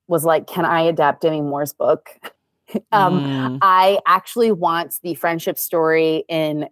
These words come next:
Speaker 1: Tina Turner's book about her and her best friend. I would like to adapt that into a series myself again.
Speaker 2: Okay. <laughs>
Speaker 1: Um, Minka Kelly's memoir is not out yet, but it's all the themes I'm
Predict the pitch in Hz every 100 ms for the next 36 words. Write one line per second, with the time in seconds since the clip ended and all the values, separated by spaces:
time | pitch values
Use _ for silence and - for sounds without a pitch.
0 | _ - 160 156 - 156 156 139 151 147
1 | - 151 131 - 151 151 143 156 160 139
2 | 147 - 151 143 151 147 - 156 170 165
3 | 165 160 170 165 160 160 170 170 170 165
4 | 202 - 240 240 285 220 - - 208 214
5 | 220 190 196 220 254 143 - _ 277 -
6 | 220 220 220 208 202 214 269 370 - 196
7 | 196 208 208 196 165 165 165 175 190 175
8 | 156 165 143 165 - 156 170 170 - 165
9 | 151 - 156 175 185 - 160 160 165 -
10 | 151 151 151